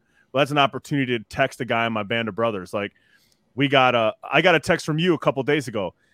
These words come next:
"Hey, bro, how's your Bible reading going? You know, how, how, like, how you doing with your time with the Lord in the morning?" Right?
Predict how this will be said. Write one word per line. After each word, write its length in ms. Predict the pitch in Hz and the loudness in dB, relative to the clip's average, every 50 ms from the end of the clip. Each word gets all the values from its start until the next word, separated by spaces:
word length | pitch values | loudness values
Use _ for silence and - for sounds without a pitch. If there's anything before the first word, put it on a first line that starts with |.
| _ _ - | _ _ -2
"Hey, 120 | - 151 | -2 0
bro, 180 | 147 143 143 139 | 2 4 4 4
how's 240 | 131 156 151 143 - | 4 4 2 2 0
your 80 | 139 | -2
Bible 320 | 113 135 135 143 135 131 117 | 0 4 4 4 2 2 -2
reading 300 | 123 131 127 117 113 110 | -2 -4 -4 -4 -4 -4
going? 320 | 107 98 90 85 76 - _ _ _ _ - | -4 -6 -6 -6 -10 -14 _ _ _ _ -8
You 80 | 113 | -6
know, 100 | 120 117 | -4 -2
how, 180 | 104 135 143 139 - | 0 2 0 0 0
how, 300 | - 139 143 147 147 - | 0 2 2 2 2 0
like, 180 | 139 127 120 - | -2 -6 -6 -6
how 200 | - - 143 147 | -6 -2 -2 -2
you 160 | 160 160 147 | -2 -2 -6
doing 320 | 123 131 139 143 143 135 131 | -4 -4 -2 -2 -2 -4 -4
with 140 | 123 - | -6 -8
your 80 | 123 113 | -10 -12
time 300 | - - - 123 123 123 | -12 -8 -6 -6 -6 -6
with 120 | 123 117 | -6 -8
the 80 | - 117 | -10 -10
Lord 320 | 104 113 120 123 123 120 | -8 -4 -2 -2 -2 -2
in 60 | 117 107 | -4 -6
the 60 | 104 | -8
morning?" 360 | 104 117 127 131 113 95 95 | -6 -4 -4 -6 -6 -8 -4
Right? 220 | 110 120 127 127 | -2 -2 -2 -2